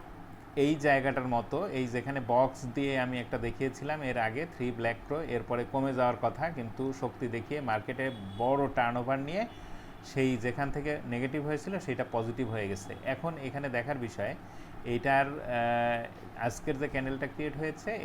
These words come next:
এটার উপরে খুব বেশি একটা উইক নাই, আর এটা একটা সেল প্রেশার নির্দেশ করে অবশ্যই। আগামী দিনে দেখার বিষয় যে আগের দিনের যে গ্রিন ক্যান্ডেল, এই ক্যান্ডেলের যে লোয়ার লেভেল, এটা পাঁচ হাজার চারশো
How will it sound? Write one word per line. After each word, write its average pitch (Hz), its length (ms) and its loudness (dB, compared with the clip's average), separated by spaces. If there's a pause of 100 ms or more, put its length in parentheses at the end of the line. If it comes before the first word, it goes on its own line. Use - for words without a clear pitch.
এটার 127 200 -2 (120)
উপরে 135 260 -2 (160)
খুব 147 140 0 (160)
বেশি 120 300 0
একটা 135 220 -4
উইক 120 200 0 (140)
নাই, 107 180 0 (840)
আর 107 420 2 (260)
এটা 127 180 0
একটা 147 220 -4
সেল 127 200 2
প্রেশার 143 360 -2
নির্দেশ 139 220 -4 (100)
করে 147 200 2
অবশ্যই। 190 380 -4 (180)
আগামী 131 300 2
দিনে 135 140 -2 (100)
দেখার 143 260 2 (100)
বিষয় 196 280 -2 (140)
যে 127 120 0 (540)
আগের 139 260 4
দিনের 151 200 0 (100)
যে 151 80 4 (120)
গ্রিন 135 300 2
ক্যান্ডেল, 151 420 2 (280)
এই 135 80 4 (120)
ক্যান্ডেলের 131 540 0
যে 143 60 2 (100)
লোয়ার 131 220 4 (100)
লেভেল, 170 280 -2 (520)
এটা 131 200 2 (760)
পাঁচ 131 220 6
হাজার 139 280 -2
চারশো 147 420 0